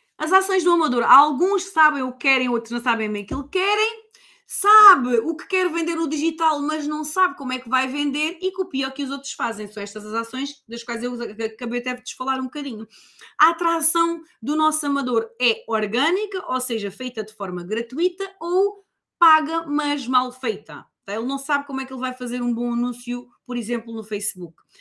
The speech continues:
As vendas, às vezes faz algum dinheiro, tá?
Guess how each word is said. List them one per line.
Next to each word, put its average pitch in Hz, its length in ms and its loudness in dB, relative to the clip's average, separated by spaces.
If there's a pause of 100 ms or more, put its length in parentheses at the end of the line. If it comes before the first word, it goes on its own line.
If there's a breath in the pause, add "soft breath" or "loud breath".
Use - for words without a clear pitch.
(120 loud breath)
As 277 200 -2
vendas, 277 440 -2 (240 loud breath)
às 349 220 6
vezes 349 220 0
faz 294 180 0
algum 269 340 2
dinheiro, 311 440 2 (280)
tá? 320 280 2